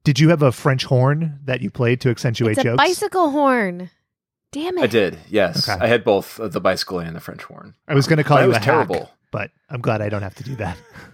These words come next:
Speaker 3: <laughs> I was terrible. My friend would, like, introduce the song, he would talk about it and all that stuff, and then he would, like, snap his fingers and, like, "Dave, what do you think?" And I was like, <clears throat> "Um, that's good. Yeah, it's a fun song.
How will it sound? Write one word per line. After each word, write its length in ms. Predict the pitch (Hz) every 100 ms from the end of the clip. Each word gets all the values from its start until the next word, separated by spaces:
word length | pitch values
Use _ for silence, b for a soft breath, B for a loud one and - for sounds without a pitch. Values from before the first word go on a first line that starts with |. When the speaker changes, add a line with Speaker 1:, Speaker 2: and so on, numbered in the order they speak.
| -
Speaker 3:
<laughs> 560 | 165 - 139 - - -
I 120 | 202
was 120 | 220
terrible. 300 | - 190 127
My 180 | 101 95
friend 280 | - 147 143
would, 140 | 110
like, 180 | 92 85
introduce 400 | 127 - 110 98
the 80 | 165
song, 300 | - 127 127
he 100 | 95
would 140 | 71
talk 260 | - 95 -
about 260 | 92 95 92
it 40 |
and 100 | 85
all 120 | 87
that 160 | 90 85
stuff, 300 | - 87 - B B
and 120 | 98 101
then 60 |
he 80 | 117
would, 100 | 101
like, 140 | 87
snap 320 | - - 101 -
his 120 | -
fingers 420 | - 98 90 80
and, 140 | 80 80
like, 200 | 76 - B B B _
"Dave, 400 | 85 104 214 - -
what 100 | 139
do 40 |
you 60 | 131
think?" 340 | 113 82 -
And 80 | 107
I 60 | 107
was 60 |
like, 560 | 107 - - - - - _ - - -
<clears throat> 0 |
"Um, 460 | 135 131 107 160 - _ _ _ _ _ _ _ _ _ -
that's 180 | 139 -
good. 220 | - 196 _ _ _ -
Yeah, 160 | 170 185 _ _
it's 100 | -
a 40 | -
fun 180 | 135
song. 240 | - 160